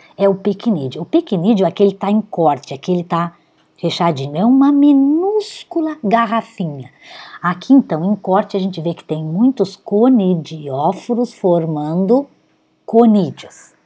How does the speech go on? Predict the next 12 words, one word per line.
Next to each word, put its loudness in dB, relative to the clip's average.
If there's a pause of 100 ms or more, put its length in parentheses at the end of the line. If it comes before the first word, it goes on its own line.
(320)
E 6
esses 0
conídeos 4
depois 0
vão 0
sair -2
aqui -4
pela -4
abertura 0 (160)
deste -6
pecnídeo. -12 (720)
Tá? -10